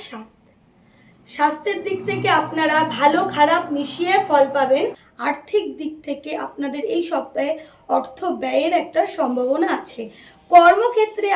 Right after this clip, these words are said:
আপনারা আপনাদের সহকর্মী বা তৃতীয় কোনো ব্যক্তির দ্বারা কোনো সাহায্য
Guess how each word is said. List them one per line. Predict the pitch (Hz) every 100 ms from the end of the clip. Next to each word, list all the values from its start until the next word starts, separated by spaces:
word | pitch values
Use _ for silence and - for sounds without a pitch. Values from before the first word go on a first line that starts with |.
| -
আপনারা | 320 311 294 311 311 - - 285
আপনাদের | 320 320 359 339
সহকর্মী | 311 339 370 359 339 330 320
বা | 311 311
তৃতীয় | 339 339 370 381 359
কোনো | 349 294
ব্যক্তির | 285 - - 349 269
দ্বারা | 269 277 294
কোনো | 285 339 403
সাহায্য | 247 233 240 220